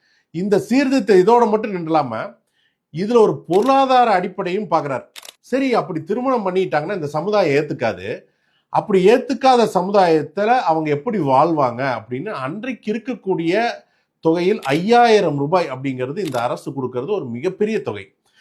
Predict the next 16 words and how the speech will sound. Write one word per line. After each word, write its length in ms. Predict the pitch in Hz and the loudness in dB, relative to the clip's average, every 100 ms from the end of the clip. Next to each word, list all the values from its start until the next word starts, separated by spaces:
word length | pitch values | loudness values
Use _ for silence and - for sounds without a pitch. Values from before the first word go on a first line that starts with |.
| _ | _
அது 260 | - 127 135 | -2 0 2
தொடர்ந்து 360 | 147 165 214 190 | 2 2 2 2
ஏழாயிரம் 540 | 143 160 175 151 131 | 4 4 4 4 2
ஆச்சு, 400 | 123 120 165 - | -2 -6 -10 -8
அதுக்கப்புறம் 500 | 120 135 139 151 180 | -6 -6 -4 -2 0
அது 100 | 139 - | -2 -4
பத்தாயிரம் 520 | 120 - 185 165 123 | -8 -2 0 0 -4
ஆச்சு. 380 | 113 - 180 - | -8 -10 -14 -14
இன்றைக்கு 760 | 117 143 170 165 127 208 240 _ - - _ - | -10 -8 -2 -2 -2 -12 -12 _ -20 -20 _ -4
குறைந்தபட்சம் 840 | 143 190 220 226 185 185 247 220 | 2 4 4 4 2 0 -2 0
இருபத்தி 480 | 160 202 220 - 185 | 2 2 0 0 0
ஐயாயிரம் 480 | 156 151 143 135 127 | 4 4 4 2 0
ரூபாயும் 600 | 156 151 143 131 202 - | 2 4 4 2 -2 -8
எட்டு 340 | 123 131 - 196 | -6 -6 -4 -2
கிராம் 340 | 170 151 127 | 0 0 -2
தங்கமும் 600 | 123 127 139 139 220 - | -4 -4 -2 -2 -4 -8